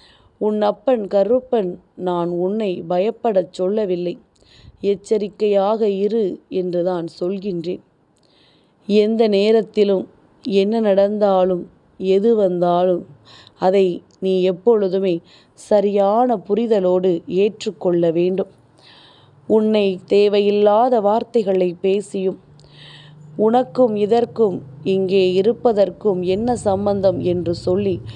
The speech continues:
உன் மனதை ரணப்படுத்துவதற்கும் இவர்கள் தயாராகிவிட்டார்கள். இந்த இடத்திலிருந்து உன்னை வெளியேற்ற இவர்கள்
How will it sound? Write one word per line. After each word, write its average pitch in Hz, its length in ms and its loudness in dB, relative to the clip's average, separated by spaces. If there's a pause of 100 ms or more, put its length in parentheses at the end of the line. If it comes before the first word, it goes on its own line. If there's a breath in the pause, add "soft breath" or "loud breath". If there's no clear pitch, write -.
(260 loud breath)
உன் 208 240 0
மனதை 220 380 2
ரணப்படுத்துவதற்கும் 196 1200 0 (120)
இவர்கள் 170 380 0
தயாராகிவிட்டார்கள். 175 1400 -2 (500 loud breath)
இந்த 202 340 -2
இடத்திலிருந்து 208 1040 -2
உன்னை 190 320 -2 (280)
வெளியேற்ற 185 800 -2
இவர்கள் 175 460 -2